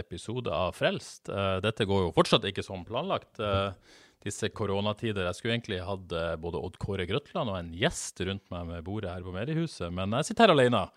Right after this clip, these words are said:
fortsatt. Og denne gangen må vi til og med klare oss uten Odd Kåre Grøtland, som altså har gått på påskeferie. Men jeg tror det skal bli en ganske bra podcast, eh, likevel. Vi får storfint besøk. Først skal vi ringe advokat og fotballfan Erik Lea,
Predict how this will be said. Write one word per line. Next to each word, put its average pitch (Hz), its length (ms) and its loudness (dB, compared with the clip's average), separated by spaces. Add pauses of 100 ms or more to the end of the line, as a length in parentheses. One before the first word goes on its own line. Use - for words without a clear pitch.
(360)
fortsatt. - 560 -2 (320)
Og 110 220 -6
denne 196 320 4
gangen 104 260 0
må 95 140 0
vi 90 80 -2
til 156 240 -2
og 85 80 0
med 80 160 -4
klare 87 220 -2
oss - 100 -6
uten 82 480 -8
Odd 76 240 -6
Kåre 78 320 -6
Grøtland, 78 420 -10
som 131 140 -10
altså 165 260 -6
har - 80 -6
gått 220 80 -10
på 262 160 -4
påskeferie. 92 880 -4 (420)
Men 302 120 8
jeg - 20 -12
tror 254 120 2
det 220 80 6
skal 175 120 -4
bli 190 100 2
en 180 120 0
ganske 175 140 -6
bra 170 120 4
podcast, 156 480 0
eh, 123 80 2
likevel. 135 380 0
Vi 151 80 -2
får - 180 -10
storfint 147 420 -6
besøk. 175 460 2
Først - 380 -2
skal - 220 -6
vi 98 100 -2
ringe 107 160 -4
advokat 135 500 -4 (520)
og 143 340 2
fotballfan 110 500 -2
Erik 98 220 -2
Lea, 127 320 -2